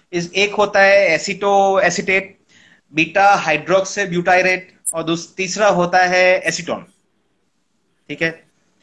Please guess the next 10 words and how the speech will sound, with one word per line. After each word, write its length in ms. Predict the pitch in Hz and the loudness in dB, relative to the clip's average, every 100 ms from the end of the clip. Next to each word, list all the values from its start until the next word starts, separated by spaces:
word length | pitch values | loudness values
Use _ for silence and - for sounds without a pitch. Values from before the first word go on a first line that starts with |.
| _ _ _ | _ _ _
और 180 | 175 185 | 0 0
ये 220 | 185 247 | 2 2
सब 520 | 269 - 254 254 - _ _ - - | 0 2 2 2 -4 _ _ -12 -6
ketones 280 | 208 240 254 | -2 -2 0
जो 100 | 233 | 0
डेवलप 400 | 190 190 247 226 | 2 2 0 0
होते 200 | 208 196 | -2 0
हैं, 200 | 196 226 | 0 0
ये 300 | 226 196 220 | -2 -4 -4
एनर्जी 840 | 147 151 208 220 185 220 226 - | -2 0 0 0 -2 -2 -2 -4